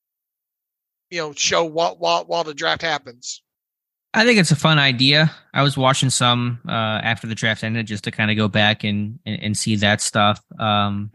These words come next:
Speaker 2: but yeah, just with the, with the duties of the site and, you know, I'm the one that writes up who, who the pick is and, and, you know, starts getting reaction and then press conferences come in. It's just not really workable right now. So, you know, I like the idea. I get the idea,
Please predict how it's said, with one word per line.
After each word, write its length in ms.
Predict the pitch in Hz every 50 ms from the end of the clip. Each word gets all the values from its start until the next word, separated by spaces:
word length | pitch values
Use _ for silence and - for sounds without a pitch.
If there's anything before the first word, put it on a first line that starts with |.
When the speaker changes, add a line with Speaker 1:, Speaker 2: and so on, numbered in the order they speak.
| _ _ _ _ _ _ _ _ -
Speaker 2:
but 340 | 135 123 117 110 107 92 -
yeah, 260 | - 135 127 117 104 101
just 260 | - - 120 - -
with 100 | 123 104
the, 140 | 110 101 -
with 120 | - 113 98
the 120 | - 110
duties 400 | 104 110 131 139 135 123 113 104
of 120 | 117 107 101
the 80 | 101
site 500 | - - - 123 117 117 117 113 113 - -
and, 460 | 101 104 101 101 101 101 98 101 101
you 80 | 98
know, 80 | 98 98
I'm 140 | 101 104 113
the 80 | 110
one 180 | 107 107 107 104
that 100 | 104 98
writes 260 | 87 98 101 104 - -
up 180 | 110 95 -
who, 160 | - - 117
who 220 | 107 - 104 113 110
the 80 | 98
pick 340 | 95 - - 107 101 - -
is 460 | 107 107 104 104 104 104 101 98 -
and, 360 | 101 98 98 98 95 95 - - -
and, 400 | - 98 95 95 92 95 98 - _
you 100 | - 98
know, 140 | 92 92 95
starts 300 | 92 - - 110 98 -
getting 180 | - - 92 104
reaction 460 | 104 104 104 104 104 101 - - 113
and 100 | 104 101
then 80 | 98 92
press 260 | - - 107 101 -
conferences 500 | - 110 104 95 92 107 92 - 98 -
come 200 | - - 101 101
in. 220 | 101 104 101 98
It's 100 | 95 92
just 180 | - 110 - -
not 200 | 110 101 90 98
really 360 | 104 104 104 101 98 92 90 _ _
workable 420 | - 110 117 - - 120 120 123 123
right 240 | 123 123 123 123 123
now. 260 | 131 123 127 127 127
So, 440 | - - - 117 107 104 101 101 - _ _ _ _ _ _ _ -
you 60 | 117
know, 100 | 107 98
I 120 | 92 101 117
like 180 | 131 139 139
the 140 | - 139 135
idea. 320 | 123 120 110 123 131 135
I 40 | 117
get 200 | 107 107 117 110
the 140 | - 123 117
idea, 520 | 113 110 107 104 117 120 127 139 139 139